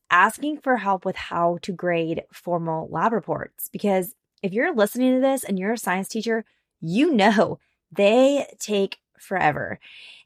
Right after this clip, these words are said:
And my answer to all these people was, "I don't grade them because I don't assign them." Now, I know this may sound wild, but hear me out. There are a lot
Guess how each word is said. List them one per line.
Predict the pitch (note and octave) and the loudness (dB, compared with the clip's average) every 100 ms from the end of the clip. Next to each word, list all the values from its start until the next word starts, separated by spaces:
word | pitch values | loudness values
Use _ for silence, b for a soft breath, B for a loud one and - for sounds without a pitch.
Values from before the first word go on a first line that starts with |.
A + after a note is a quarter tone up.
| - | 0
And | G#3 G#3 G3 F#3+ - _ | 4 4 2 -2 -8 _
my | F#3+ F#3 - | -4 -4 -4
answer | G3+ D4 D#4 C4 | -4 -4 0 0
to | G#3+ - | 0 -2
all | F#3+ G#3 | -2 -2
these | G3+ F#3 | -2 -6
people | - A#3 C4 A3 F3+ F3 - - | -6 -6 -2 -2 -2 -4 -8 -8
was, | F3 E3 D#3+ E3 D#3+ - _ _ - | -4 -2 -2 -4 -6 -16 _ _ -14
"I | D#3 C#3+ | -12 -10
don't | C#3 C#3 - | -10 -10 -10
grade | C#3+ F#3+ G3+ | -4 -2 -2
them | D#3+ - E3+ _ _ | -6 -10 -18 _ _
because | - - F3 | -6 -2 -2
I | D3+ | -2
don't | D#3 D3 | -4 -4
assign | C#3 - E3 F#3 | -6 -8 -6 -4
them." | D3 - - - _ _ _ _ _ _ | -4 -6 -12 -16 _ _ _ _ _ _
Now, | G3+ G#3+ F#3 D#3 C#3 _ _ _ _ - | 0 4 4 2 -6 _ _ _ _ 2
I | G#3 | 4
know | G#3+ A3 | 6 6
this | B3 C#4+ C#4+ | 6 4 2
may | C4 | -2
sound | B3+ A#3 A3 F#3+ | 0 0 -2 -2
wild, | F3 E3 F3 A3 C4+ D#4 D#4+ - | -4 -4 -2 2 2 2 0 -4
but | G3+ | -6
hear | E3 - G3 | -6 -6 -4
me | G3 F#3 | -2 -4
out. | E3+ D3+ C3+ - _ _ _ _ G3 | -6 -6 -8 -10 _ _ _ _ 0
There | G#3 C#4 - | 2 2 4
are | B3+ A#3+ | 2 2
a | - G3 F#3 | 0 -2 0
lot | F3 F3+ E3+ F3+ | -2 2 2 2